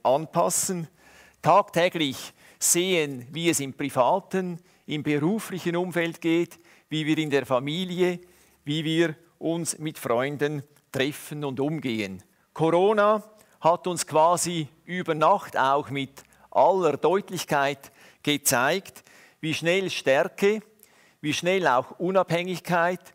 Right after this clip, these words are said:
und wie schnell Selbstverständliches von gestern eben verloren gehen. Immerhin, die Schweizer Bevölkerung hat sehr rasch, hat sehr direkt,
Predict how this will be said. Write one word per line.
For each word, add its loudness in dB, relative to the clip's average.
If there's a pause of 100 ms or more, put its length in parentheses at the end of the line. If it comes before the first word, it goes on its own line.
(240)
und -4
wie -2
schnell -2 (160)
Selbstverständliches -4
von -6
gestern -2
eben -6 (280)
verloren -2 (440)
gehen. 0 (320)
Immerhin, -2 (920)
die -2 (160)
Schweizer 2
Bevölkerung 0 (680)
hat 2
sehr 4
rasch, -2 (640)
hat 2
sehr 2
direkt, -2